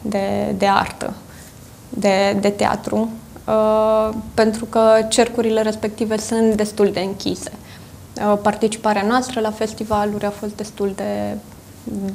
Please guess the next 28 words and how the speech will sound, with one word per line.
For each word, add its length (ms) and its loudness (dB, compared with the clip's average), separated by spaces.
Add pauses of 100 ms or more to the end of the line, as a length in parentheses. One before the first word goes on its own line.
de 120 2
greoaie, 840 2 (640)
invitațiile 760 4
au 120 -4
venit 240 0
destul 340 -4
de 80 -6
greu, 360 -2 (760)
dar, 220 4
uh, 600 0
eu 120 0
acum 280 -2
sper 200 -8
că 120 -8
am 60 -2
făcut 220 -10
un 80 -4
pas 280 -4
înainte 460 -4
și 260 -10 (300)
va 100 -2
fi 160 -2
din 200 -2
ce 100 -6
în 60 -4
ce 120 -8
mai 120 -4
bine. 220 -6